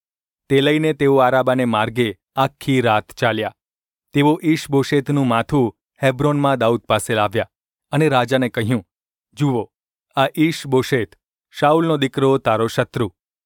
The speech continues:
જે તારો જીવ લેવાની તક શોધતો હતો, તેનું માથું છે. આજે ઈશ્વરે મારા માલિક રાજાનું વેર શાઉલ તથા તેના વંશજ વિરુદ્ધ વાળ્યું છે."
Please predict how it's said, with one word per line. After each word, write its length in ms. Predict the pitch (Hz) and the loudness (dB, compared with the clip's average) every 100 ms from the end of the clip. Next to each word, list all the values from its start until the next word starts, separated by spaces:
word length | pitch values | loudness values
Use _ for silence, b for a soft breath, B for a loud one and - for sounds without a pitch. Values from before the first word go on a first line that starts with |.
| _ - | _ -2
જે 140 | 135 | -2
તારો 240 | 147 143 | 2 0
જીવ 280 | 135 139 160 | 0 0 0
લેવાની 380 | 156 147 143 147 | 0 0 0 -2
તક 260 | 139 123 - | -2 -4 -2
શોધતો 420 | 131 120 - 117 | -4 -2 -2 0
હતો, 420 | 131 123 113 - _ _ | 0 -2 -4 -6 _ _
તેનું 280 | 127 123 120 | -2 0 0
માથું 320 | 117 110 123 | 0 0 -2
છે. 220 | 113 117 - _ _ _ _ _ _ _ - | -4 -4 -6 _ _ _ _ _ _ _ -4
આજે 220 | 127 143 | 0 0
ઈશ્વરે 380 | 160 175 170 165 | 0 0 0 2
મારા 240 | 143 147 | 2 2
માલિક 360 | 131 131 139 123 | 2 0 0 -2
રાજાનું 440 | 120 123 127 110 | -2 0 0 0
વેર 300 | 120 113 104 _ _ _ | 0 -2 -4 _ _ _
શાઉલ 420 | - 147 151 160 | 0 2 2 0
તથા 260 | 151 139 131 | -2 -2 0
તેના 220 | 127 123 | 0 0
વંશજ 460 | 117 131 - 135 113 | 0 -2 -2 -4 -2
વિરુદ્ધ 300 | 117 113 113 | -2 -2 -2
વાળ્યું 380 | 113 110 110 | 0 0 -2
છે." 200 | 101 110 | -4 -8